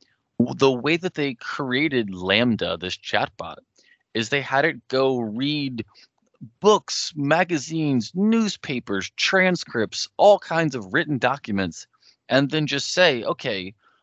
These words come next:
whenever I see words one, two, three, and four, the, oftentimes the next word is word five." And that's all it's doing here, is that it's looking at whenever I see these certain combinations of words,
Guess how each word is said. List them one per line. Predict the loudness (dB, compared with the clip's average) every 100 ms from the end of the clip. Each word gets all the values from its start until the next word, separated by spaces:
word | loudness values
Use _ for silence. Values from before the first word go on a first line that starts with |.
| _
whenever | -4 0 2 2 0 0
I | -2
see | -4 -6 -6
words | -6 0 2 2 0 -6 -8 -10 _ _
one, | 0 4 4 2
two, | -2 -6
three, | -8 -8 -2
and | -2 -2
four, | -2 -2 0 0 -2 -8 -14 _ _ _ _ _ _
the, | 2 2
oftentimes | 4 2 2 -2 -4 0 4 4 2 -2 -6
the | -4
next | 0 0 -2 -8
word | -4 -4 -6
is | -8 -8
word | -4 -2 -2
five." | -2 -4 -4 -8 -16 _ -20 _ _ _ _ _ _
And | 0 2
that's | 2 2
all | 2 2
it's | 0
doing | -4 0 0
here, | -2 -10 -14 _ _ _ _ _ 0
is | 0 2
that | -2 0
it's | -4 -6
looking | -4 -2 0 2
at | 2 2 -4 -20 _ _
whenever | -2 2 4 4 4
I | 2
see | 0 -6 -8
these | -8 -8 -8
certain | -2 -2 -2
combinations | -6 -2 0 0 -2 -2 -2 -2
of | -4
words, | -2 2 4 2 -2 -4 -12